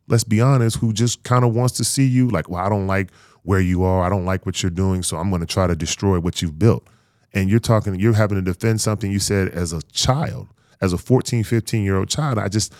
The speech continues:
I don't think that's fair for kids, but it is the world that they live in, and it's part of the athletics.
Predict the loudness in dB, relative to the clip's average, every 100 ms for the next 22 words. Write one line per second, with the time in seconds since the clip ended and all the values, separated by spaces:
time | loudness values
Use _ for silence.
0 | -16 0 2 2 0 -2 -2 -4 -4 0
1 | 2 2 0 -6 -10 -4 -2 -2 -2 -2
2 | -2 _ _ _ 2 4 4 2 2 4
3 | 2 2 -2 -2 2 2 4 4 2 -2
4 | -4 -4 -4 -4 2 4 4 0 0 -2
5 | -2 -2 2 2 2 0 -10